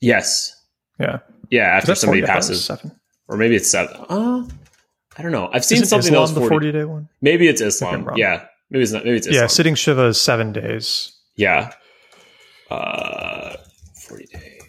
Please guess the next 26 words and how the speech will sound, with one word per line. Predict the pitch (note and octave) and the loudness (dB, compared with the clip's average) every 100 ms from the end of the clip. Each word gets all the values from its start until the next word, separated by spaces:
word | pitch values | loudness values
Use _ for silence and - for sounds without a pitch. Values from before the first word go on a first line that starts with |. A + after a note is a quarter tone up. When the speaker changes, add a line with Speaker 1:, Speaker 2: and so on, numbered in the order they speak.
| - | -18
Speaker 1:
grieving. | - - - - | -16 -16 -18 -6
Anyway, | F#3 F3 A#2+ | 0 2 4
there's, | C#3 D#3+ | 2 0
but | D3 E3+ | 0 2
there's, | G3 F3 E3 | 2 2 2
yeah, | C#3+ | 0
forty-day | - C#3 C#3 B2+ | 4 4 4 2
grieving | A2+ A2+ G#2+ | 2 2 0
is | F#2 | -2
Islam. | F2+ F2 D#2+ - _ _ _ _ | -4 -6 -10 -18 _ _ _ _
Yeah, | F#2+ F2 | -4 -2
Speaker 2:
Ha. | - - | -2 -4
Speaker 1:
you're | F#2 | -4
right. | F2+ F2 - _ _ _ - | -4 -4 -6 _ _ _ -10
Yes, | - - - | -6 -6 -6
you | F#2+ F#2 | -4 -2
were | F2+ | -4
correct. | - - - - - - _ - - | -6 -8 -8 -12 -20 -20 _ -6 2
And | F3 A#3+ C4 | 4 4 2
Speaker 2:
<laughs> | - | 0
Speaker 1:
Eastern | G#3 - G#3+ | 0 2 2
Orthodox, | D#3 D3+ - A#2+ F#2 - - - - _ | 4 2 2 0 -2 -4 -8 -8 -10 _
actually. | G#2+ G#2 - G2 F2+ - - | -2 -2 -2 -2 -2 -4 -8
Speaker 2:
Huh. | C#4 | -2
Well, | |
that | B3+ | -2